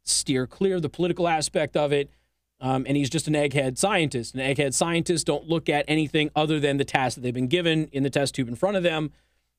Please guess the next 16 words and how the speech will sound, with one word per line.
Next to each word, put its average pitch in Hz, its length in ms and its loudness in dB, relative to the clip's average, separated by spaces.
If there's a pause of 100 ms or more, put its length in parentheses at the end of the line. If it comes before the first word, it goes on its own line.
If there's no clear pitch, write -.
Um, 139 300 2
but 135 160 -2
that 165 220 0
became 147 400 0
pretty 180 300 -2
clear 165 220 0
that 143 100 2
I 139 60 2
was 123 160 -2
wrong 151 240 2
about 135 260 0
that, 131 200 0
and 123 100 -8
Fauci 135 320 0
was 127 180 -4
just, 120 320 -2